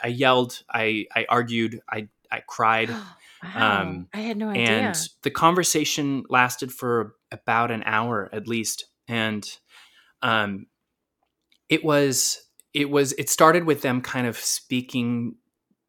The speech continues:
Speaker 1: at me, which was to say they were telling me about the history of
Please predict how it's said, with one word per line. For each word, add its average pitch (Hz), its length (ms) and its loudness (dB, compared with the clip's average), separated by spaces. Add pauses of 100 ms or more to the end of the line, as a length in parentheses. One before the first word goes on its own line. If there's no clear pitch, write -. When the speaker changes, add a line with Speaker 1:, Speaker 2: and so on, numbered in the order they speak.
(360)
Speaker 1:
at 120 280 -2
me, 165 260 -6 (220)
which 123 420 -2
was 117 240 0
to - 140 -8
say 117 240 -2
they 117 120 -2
were 107 120 0
telling 117 360 -2
me 113 100 -2
about 110 240 -2
the 117 60 -6
history 113 520 -4
of 104 200 -8